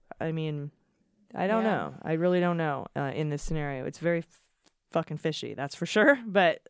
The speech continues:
Speaker 1: like, I really have to put it in my personal opinion, and I could be totally wrong. I think it's either willful or unwitting negligence on behalf of the people in the jail.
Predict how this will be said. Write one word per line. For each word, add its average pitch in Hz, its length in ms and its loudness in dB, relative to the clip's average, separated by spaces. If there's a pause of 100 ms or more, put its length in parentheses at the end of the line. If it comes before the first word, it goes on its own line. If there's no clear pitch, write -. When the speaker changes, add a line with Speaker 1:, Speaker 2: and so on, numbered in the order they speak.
(140)
Speaker 1:
like, 160 400 -2 (800)
I 165 60 4
really 175 360 4
have 160 180 2
to 160 80 -10
put 170 160 0
it 156 180 -2 (360)
in 196 220 2
my 180 140 4
personal 175 580 -2
opinion, 160 400 -2
and 143 100 -6
I 147 80 -4
could 160 200 -4
be 151 100 -2
totally 151 320 -4
wrong. 147 260 -2
I 135 80 -4
think 147 220 -6
it's - 220 -8 (440)
either 202 540 6 (120)
willful 180 400 4
or 165 180 2
unwitting 147 500 -2
negligence 139 500 -6
on 139 100 -2
behalf 143 320 -4
of 143 40 -8
the 143 60 -8
people 147 260 -4
in 147 160 -6
the 135 60 -6
jail. - 320 -10